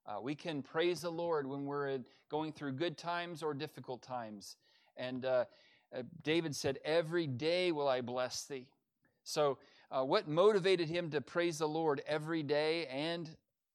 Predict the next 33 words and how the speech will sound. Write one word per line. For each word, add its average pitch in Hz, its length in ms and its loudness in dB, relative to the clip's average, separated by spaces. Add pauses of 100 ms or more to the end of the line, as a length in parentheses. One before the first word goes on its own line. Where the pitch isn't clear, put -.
(200)
at 123 140 -6
the 135 140 -2
end 156 100 -2
of 135 120 0
verse 131 220 -2
two, 139 180 -6
it 131 80 -4
says, 123 380 -2
"And 123 120 -2
I 123 80 2
will 120 80 -4
praise 131 340 -4
thy 127 140 0
name 120 320 -6
forever 117 500 -2
and 117 120 -6
ever." 101 340 -8
He 113 100 -12
said, 113 300 -4
"I'm 131 160 -2
gonna 127 220 -4
praise 131 340 -4
his 113 180 -12
name 127 220 -4
not 131 180 -4
just 123 200 -10
every 117 220 -4
day, 127 280 -4
but 113 240 -2
also 113 400 -4
eternally 123 800 -8
as 101 160 -14
well." 123 340 -10